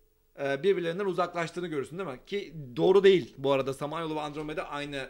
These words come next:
lokal grubun içerisinde. Farklı galaksilerden bahsediyorum yani. Samanyolu ve,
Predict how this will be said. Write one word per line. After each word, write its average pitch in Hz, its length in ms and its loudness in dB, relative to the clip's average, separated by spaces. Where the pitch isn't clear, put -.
lokal 127 300 -6
grubun 127 200 -6
içerisinde. 127 500 -8
Farklı 185 300 -4
galaksilerden 117 520 -4
bahsediyorum 101 380 -18
yani. - 120 -20
Samanyolu 185 480 -4
ve, 190 180 -2